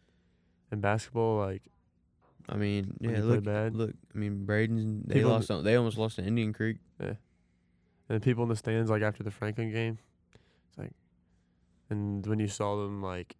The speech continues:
Speaker 1: when you saw them make a run in, uh, state, I'm like, dude, like, we could, that sectional game, we, we played them ten times, we could have beaten them nine out of ten times. It just happens. And they got momentum, and they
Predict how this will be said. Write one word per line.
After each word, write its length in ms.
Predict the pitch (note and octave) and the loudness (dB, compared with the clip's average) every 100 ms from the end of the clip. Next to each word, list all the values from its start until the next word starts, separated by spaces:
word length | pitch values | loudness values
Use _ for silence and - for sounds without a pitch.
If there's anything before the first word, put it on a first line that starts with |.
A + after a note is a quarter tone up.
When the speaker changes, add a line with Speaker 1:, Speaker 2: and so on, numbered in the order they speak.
| _ | _
Speaker 1:
when 100 | A2 | -8
you 80 | G2+ | -4
saw 220 | A2 G#2 | 0 0
them 220 | G2+ G2 | 0 -2
make 180 | G2 G2+ | -2 -2
a 60 | |
run 260 | F#2+ G2+ G2 F#2+ F#2+ F#2 - | -2 -2 -2 -2 -6 -8 -6
in, 60 | - | -4
uh, 260 | G2 F#2 G2+ | -4 -4 -8
state, 480 | - G2+ G#2 - - _ _ _ | -6 0 0 -2 -6 _ _ _
I'm 100 | - | -20
like, 80 | - _ | -20 _
dude, 240 | G#2 - - _ _ _ _ - | -16 -16 -20 _ _ _ _ -6
like, 120 | G#2 | -2
we 140 | A2+ A2+ | 0 2
could, 220 | A2+ - _ _ _ _ | 0 -2 _ _ _ _
that 180 | B2 A2 | 4 6
sectional 320 | A#2+ A2+ A2 | 2 2 0
game, 220 | G#2 G#2 | 0 2
we, 100 | G#2+ - - | 0 -2 -2
we 100 | A#2 | 0
played 180 | A2+ G#2 | 2 0
them 80 | |
ten 180 | G2+ G#2 | 0 -2
times, 240 | G2+ G2 F#2+ | -2 -2 -4
we 80 | |
could 120 | F#2+ G2 | -4 -4
have 100 | F#2 | -4
beaten 200 | F#2+ F#2 | -6 -6
them 100 | F#2 | -10
nine 80 | F#2 | -8
out 60 | |
of 40 | G2 | -8
ten 140 | F#2+ | -10
times. 280 | G#2+ - A#2+ _ _ _ _ _ _ _ _ | -10 -14 -14 _ _ _ _ _ _ _ _
It 40 | A#2 | -12
just 140 | G#2 | -8
happens. 420 | G#2 F#2+ G#2+ F#2+ - _ _ _ _ | -4 -4 -6 -10 -14 _ _ _ _
And 100 | G#2 | 0
they 100 | G2+ | 2
got 320 | G2+ F#2+ F#2+ - _ | 4 2 0 -6 _
momentum, 460 | G2+ G2 G2+ G#2 G2 | -2 0 0 -2 -2
and 160 | G2 | -4
they 180 | G2 | -4